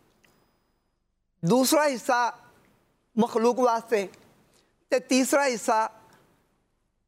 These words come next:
اپنی ذات واسطے۔ اللہ دی عبادت بھی کرنی، ملو-، مخلوق نوں بھی دیکھنا کہ مخلوق دے جڑے حق، حق نے وہ بھی پورے کرنے نے،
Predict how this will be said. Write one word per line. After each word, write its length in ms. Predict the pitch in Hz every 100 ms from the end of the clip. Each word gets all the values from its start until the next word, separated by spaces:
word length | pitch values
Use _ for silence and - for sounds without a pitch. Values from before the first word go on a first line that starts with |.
| -
اپنی 340 | 233 269 247
ذات 200 | 202 165 -
واسطے۔ 340 | 120 120 - 147 _ _ _ - - - - _ _ _
اللہ 260 | - 185 226
دی 140 | 226
عبادت 240 | 214 190 202
بھی 200 | 220 269
کرنی، 320 | 277 269 269 - - _ _ _ _ _ _ _ _ _ _ _ _
ملو-، 380 | 202 233 247 269 262
مخلوق 420 | 202 226 202 240
نوں 220 | 220 247
بھی 80 | 285
دیکھنا 380 | 254 254 277 233 - _ _ _ _ _
کہ 80 | 208
مخلوق 400 | 208 - 233 285
دے 140 | 294
جڑے 200 | 269 269
حق، 360 | 254 214 - - _ - 220
حق 180 | 196
نے 200 | 262 269 - - _ _ _ _
وہ 100 | 220
بھی 80 | 269 240
پورے 200 | 285 285
کرنے 320 | 262 247
نے، 100 | 247